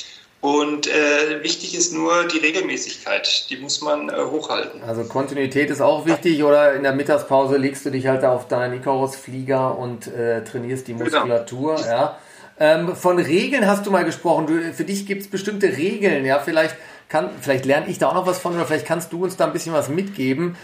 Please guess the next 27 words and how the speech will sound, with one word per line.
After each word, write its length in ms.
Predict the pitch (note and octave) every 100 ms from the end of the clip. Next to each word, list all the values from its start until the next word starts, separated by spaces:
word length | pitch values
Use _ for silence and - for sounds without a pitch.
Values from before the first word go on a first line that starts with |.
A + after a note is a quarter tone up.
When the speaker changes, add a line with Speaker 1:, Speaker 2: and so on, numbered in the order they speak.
| -
Speaker 2:
so 120 | - D3
quasi 360 | D#3+ D#3 D#3
als 240 | D#3+ C3 -
Schlusswort. 760 | D#3+ G3 G3 B2+ C3+ D#3+ E3+ - - - -
Ähm, 760 | C#3+ D3 D3 D3 D3 D3 C3 -
ja, 360 | B2 D3 D#3+ G#2+
was, 300 | C#3 C#3+ -
was 220 | C#3+ C#3
müssen 320 | D#3+ F3 E3 C#3
wir 120 | F3
denn 160 | E3
jetzt 240 | D3+ D#3 -
auch 260 | D3+ C#3+
gerade 280 | - C3 D3+
in 80 | D3
dieser 200 | C#3 C3+
Technologiewelt 1000 | F3+ F3 F3 D#3 C3+ D#3 E3 D#3 D#3 D3+ - - -
beachten, 680 | - C3+ - D3+ D3+ - D#3
oder 280 | D3+ C#3 B2
wie 100 | C#3+
sehen 220 | C3 C#3+
denn 120 | C#3+
da 120 | C3 B2
diese, 520 | C3 C#3+ C#3 C3 -
deine 420 | - A#2 C3 B2
Regeln 300 | B2+ B2 A#2+
aus? 460 | B2 B2 G#2+ G#2+